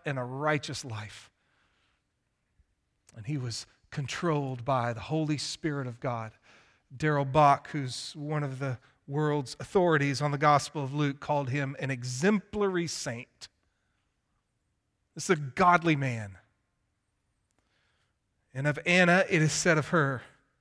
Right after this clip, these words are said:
in verse thirty-seven, "She never left the temple, serving night and day with fastings and prayers." I don't think we're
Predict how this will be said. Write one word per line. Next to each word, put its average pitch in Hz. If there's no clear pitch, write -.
in 120
verse 160
thirty-seven, 165
"She 196
never 170
left 160
the 160
temple, 175
serving 170
night 180
and 160
day 160
with 147
fastings 156
and 127
prayers." 123
I 151
don't 165
think 180
we're 151